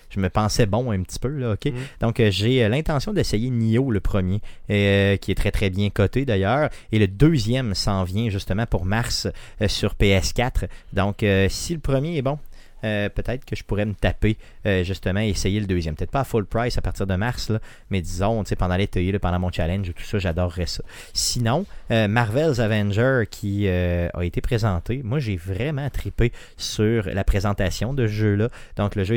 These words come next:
Speaker 1: a été reporté en septembre dernièrement. Donc, on a parlé de ça la semaine passée. Euh, celui-là m'intéresse
Speaker 2: Ah,
Speaker 1: énormément.
Speaker 2: mais un,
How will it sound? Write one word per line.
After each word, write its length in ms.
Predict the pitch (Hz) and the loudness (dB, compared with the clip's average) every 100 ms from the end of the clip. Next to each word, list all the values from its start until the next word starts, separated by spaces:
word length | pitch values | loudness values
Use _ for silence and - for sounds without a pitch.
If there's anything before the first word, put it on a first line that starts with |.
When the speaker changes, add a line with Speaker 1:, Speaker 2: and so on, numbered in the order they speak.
| 110 | 0
Speaker 1:
a 20 | |
été 180 | 98 - | 0 0
reporté 480 | 101 - 95 - 113 | -2 0 -2 0 0
en 140 | 90 | 0
septembre 640 | 90 - 107 - 104 131 143 | -2 -2 -4 0 0 2 0
dernièrement. 640 | 107 90 98 87 90 123 | 0 0 0 -2 -2 -4
Donc, 160 | 143 92 | -6 -6
on 80 | 92 | -4
a 80 | 90 | -2
parlé 200 | 87 90 | -2 0
de 80 | |
ça 140 | 90 107 | -2 -2
la 80 | 90 | -2
semaine 200 | 92 90 | -2 -2
passée. 460 | 95 85 - 123 - - - 110 | 0 0 0 -4 -8 -20 -6 0
Euh, 260 | 107 104 - _ _ - - | 4 2 0 _ _ -20 -18
celui-là 400 | - 151 165 240 | -8 -4 -4 -2
m'intéresse 540 | 151 113 98 113 - - | -2 0 0 0 -2 -4
Speaker 2:
Ah, 60 | |
Speaker 1:
énormément. 300 | 101 104 135 | -2 2 2
Speaker 2:
mais 140 | 170 120 | 4 2
un, 220 | 113 127 | 2 0